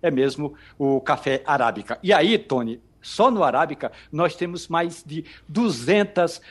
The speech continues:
subdivisões. Só pra ficar em uma, porque eu estou usando, portanto, esse café, eh, de, de Triunfo, esse aqui é um arábica Obatã. Aí você vai encontrar várias outras, eh,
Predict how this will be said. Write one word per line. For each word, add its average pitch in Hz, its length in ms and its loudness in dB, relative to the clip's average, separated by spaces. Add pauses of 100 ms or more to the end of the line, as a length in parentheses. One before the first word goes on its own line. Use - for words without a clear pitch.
subdivisões. 165 960 -2 (160)
Só 214 220 -2
pra 208 140 -6
ficar 170 420 -4
em 170 180 -4
uma, 226 240 -2
porque 170 300 -8
eu 156 60 -2
estou 151 200 -4
usando, 135 320 -4
portanto, 135 520 -6 (260)
esse 151 260 0
café, 139 520 0 (320)
eh, 131 420 2
de, 135 480 -2
de 123 300 -6
Triunfo, 165 580 0 (180)
esse 185 200 -2
aqui 202 360 -4
é 165 140 4
um 175 140 0
arábica 185 640 0 (500)
Obatã. 143 540 0 (280)
Aí 233 220 -4
você 240 260 -6
vai 226 120 -8
encontrar 196 680 -2
várias 170 560 0
outras, 151 480 -6 (240)
eh, 135 180 -4